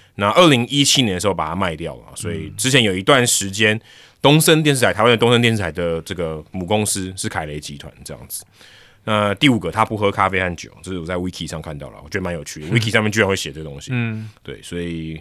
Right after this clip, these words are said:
Speaker 1: 哦，Jacky 居然答对了。
Speaker 2: 乱猜猜对的啦。
Speaker 1: 对。
Speaker 2: 但，但是，呃，有两个选项是我蛮确定的，就是第一个他是马里兰州人，第二个他是凯雷集团创办人。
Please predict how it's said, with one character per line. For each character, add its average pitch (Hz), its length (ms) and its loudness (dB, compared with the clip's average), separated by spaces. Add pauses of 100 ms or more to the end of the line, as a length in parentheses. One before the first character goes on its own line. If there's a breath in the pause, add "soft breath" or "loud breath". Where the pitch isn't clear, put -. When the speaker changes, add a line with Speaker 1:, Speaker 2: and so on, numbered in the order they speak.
Speaker 1:
哦， 120 220 -6
Jacky 156 180 -4
居 139 100 0
然 175 80 4
答 107 200 2
对 131 160 6
了。 69 120 -2 (460 soft breath)
Speaker 2:
乱 147 180 2
猜 131 200 2
猜 120 180 0
对 113 160 -4
的 90 60 -8
啦。 85 80 -10
Speaker 1:
对。 67 320 -10
Speaker 2:
但， 143 160 0
但 180 240 6
是， 180 240 -2
呃， 127 180 -2
有 143 140 4
两 156 120 6
个 131 80 2
选 123 160 -2
项 123 160 0
是 127 80 -6
我 98 300 -4 (240)
蛮 104 160 -8
确 110 180 -4
定 98 200 -8
的， 90 40 -12
就 110 140 -8
是 110 80 -4
第 117 180 -6
一 123 60 -2
个 113 80 0
他 107 100 -4
是 107 80 -8
马 107 200 -2
里 104 60 -2
兰 92 140 -6
州 95 200 -8
人， 82 180 -12
第 120 100 -6
二 110 80 -2
个 101 80 -4
他 107 120 -6
是 101 80 -10
凯 101 160 -8
雷 92 120 -10
集 98 140 -10
团 95 220 -6
创 98 180 -6
办 95 100 -6
人。 95 160 0